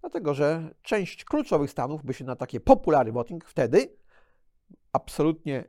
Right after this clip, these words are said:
nie zgodziła. No, więc wybory zgodnie z konstytucją są stanami, wybierają prezydenta elektorzy. To jest formalność, ale lud wybiera elektorów, elektorzy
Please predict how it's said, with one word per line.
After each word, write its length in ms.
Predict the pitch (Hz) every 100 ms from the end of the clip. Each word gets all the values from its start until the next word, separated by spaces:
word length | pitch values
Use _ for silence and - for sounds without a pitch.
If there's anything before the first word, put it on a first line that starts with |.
| -
nie 280 | 120 120 127
zgodziła. 840 | 107 117 107 98 110 107 101 80 - _ _ _ _ _ _ _ _ _ _ _ - -
No, 140 | 151 - - _ _
więc 220 | 349 359
wybory 300 | - 311 320
zgodnie 260 | 247 190 170
z 60 | -
konstytucją 520 | - 156 180 - 165
są 240 | - 131 -
stanami, 580 | - 160 123 123 110
wybierają 480 | 117 107 113 139 151
prezydenta 500 | 127 113 107 135 -
elektorzy. 460 | 120 110 - 113 117
To 120 | 330
jest 200 | 294 -
formalność, 1040 | - 208 226 233 254 240 233 226 - - - - - -
ale 600 | - 226 285 165 151 226 - - -
lud 400 | 151 311 - -
wybiera 440 | - 143 143 175 170
elektorów, 680 | 143 110 - 254 233 233 - - _ -
elektorzy 920 | 277 262 208 - 160 190 151 175